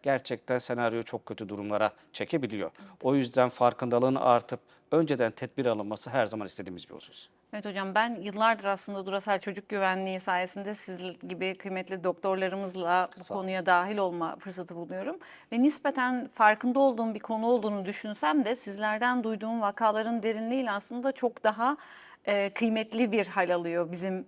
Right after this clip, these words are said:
Speaker 2: e, bu düğme pillere getirmiş olduğumuz inovasyon. Çünkü dediğiniz gibi maalesef yutulduktan sonraki süreç çok çok zor.
Speaker 1: Evet.
Speaker 2: Peki bizim bu konudaki inovasyonumuzu, e,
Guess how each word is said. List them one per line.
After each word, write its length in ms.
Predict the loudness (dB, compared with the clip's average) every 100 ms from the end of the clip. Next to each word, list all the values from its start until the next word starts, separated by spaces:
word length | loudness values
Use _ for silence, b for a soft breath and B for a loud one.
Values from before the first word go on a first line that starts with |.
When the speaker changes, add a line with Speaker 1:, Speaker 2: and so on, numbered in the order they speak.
| -4
Speaker 2:
e, 300 | 0 0 -2 -6
bu 100 | -8
düğme 220 | -4 -4
pillere 300 | -4 -2 -2
getirmiş 420 | -2 -4 -8 -6
olduğumuz 360 | -6 -4 -6 -6
inovasyon. 560 | -6 -6 -8 -4 0 0
Çünkü 380 | -2 -4 -4 -4 B B
dediğiniz 400 | -4 -2 -2 -4
gibi 120 | -6
maalesef 800 | -2 4 4 2 -2 -4 -4 -14 _ -12
yutulduktan 680 | -8 -6 -4 0 2 2
sonraki 500 | 2 -2 -2 -2 -6
süreç 420 | -10 -4 -2 -2 -2
çok 260 | -4 -2
çok 200 | -6 -6
zor. 320 | -2 -2 -2 -10 B B B
Speaker 1:
Evet. 120 | B
Speaker 2:
Peki 240 | -6 -4 -2
bizim 280 | 0 0
bu 60 | -2
konudaki 420 | 0 0 0 2
inovasyonumuzu, 1000 | 2 2 -2 -2 -2 -2 -4 -2 -2 -2
e, 100 | -2